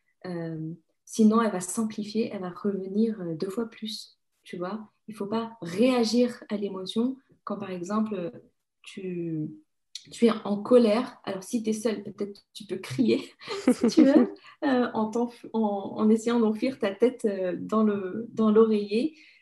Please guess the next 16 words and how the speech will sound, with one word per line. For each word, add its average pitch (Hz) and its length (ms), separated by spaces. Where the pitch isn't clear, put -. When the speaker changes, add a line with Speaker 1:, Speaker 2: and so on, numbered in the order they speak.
Speaker 1:
Mais, 214 300
euh, 180 400
sinon, 233 420
bah, 196 320
essaie 240 320
tout 254 100
simplement 208 460
de 202 80
décrire 185 480
l'émotion. 180 480
Et 208 80
il 202 60
faut 208 100
pas 226 180
non 214 100
plus, 220 320